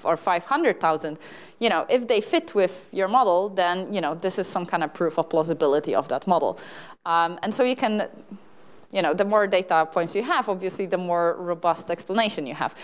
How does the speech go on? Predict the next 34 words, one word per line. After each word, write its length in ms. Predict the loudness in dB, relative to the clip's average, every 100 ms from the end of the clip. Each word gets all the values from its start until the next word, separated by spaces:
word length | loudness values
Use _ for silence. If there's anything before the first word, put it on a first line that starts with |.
| -8
But 120 | 0 0
at 100 | 2
the 120 | 2
end 120 | 4
of 80 | 4
the 80 | 2
day, 220 | 2 2
you 180 | 2 -2
can 160 | -4
fit 240 | -2 -2 -2
even 420 | -4 -4 -4 -8 -4
to 280 | 0 2 0 -2
a 60 |
small 580 | 0 0 0 2 4 4
amount 320 | 2 -2 -4
of 140 | -6 -4
data. 320 | -4 -2 -6 -8 -16 -6
So 200 | 2 4
the 160 | 4
way 360 | 2 4 2 0
I 420 | 2 4 4 2 0
looked 320 | 0 0 0
at 160 | 0 2
it 340 | 0 -2 -8 -6
was 460 | 0 4 6 4
basically 640 | 2 2 2 0 2 2 2
testing 560 | -2 -4 -4 -2 -2 2
those 420 | 4 4 2 -2 -10 -20 -10 -6
great, 920 | -4 -2 2 4 4 2 -2 -4 -4 -8 -16 -20 -20 -6 0
um, 560 | 4 4 4 0 -6 -16
patterns 580 | -10 -4 -2 0 0 0
in 120 | -4
human 560 | -4 -6 -2 0 2 2
evolution 640 | 0 2 2 2 -2 -4